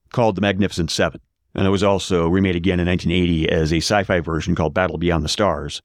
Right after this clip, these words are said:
Battle Beyond the Stars, Star Wars, see what they did there. But Seven Samurai is basically both. It's a Kurosawa film, and as the Magnificent Seven, it's also a classic Western, one of the most famous Westerns made of all time. Now, in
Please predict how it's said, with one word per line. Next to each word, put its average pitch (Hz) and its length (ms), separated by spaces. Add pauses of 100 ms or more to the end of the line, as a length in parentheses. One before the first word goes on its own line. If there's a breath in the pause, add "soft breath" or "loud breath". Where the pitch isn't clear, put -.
(140)
Battle 78 220
Beyond 78 220
the 76 40
Stars, 78 520
Star 78 320
Wars, 76 200 (120)
see 87 160
what 78 100
they 85 100
did 78 200
there. 78 260 (300)
But 98 340 (320)
Seven 143 320
Samurai 135 440
is 101 100
basically 107 320
both. 113 340 (160)
It's 98 180
a 98 80
Kurosawa 113 560
film, 110 460 (420)
and 113 540 (440)
as 98 500
the 90 60
Magnificent 98 480
Seven, 165 280
it's 151 140 (120)
also 98 460
a 95 100
classic - 380
Western, 98 460
one 82 80
of 82 40
the 85 60
most 85 180
famous 90 300
Westerns 87 440
made 87 160
of 82 100
all 78 140
time. 101 340 (300)
Now, 95 260
in 95 240